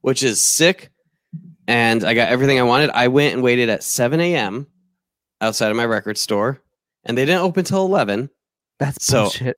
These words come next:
Speaker 1: <laughs> I sat out there for four hours or whatever.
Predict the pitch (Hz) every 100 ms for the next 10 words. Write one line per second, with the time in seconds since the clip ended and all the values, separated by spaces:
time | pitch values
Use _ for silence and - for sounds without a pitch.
0 | _ - - - - _ _ - - -
1 | - 160 156 175 165 147 135 139 131 113
2 | 104 95 98 104 101 101 98 110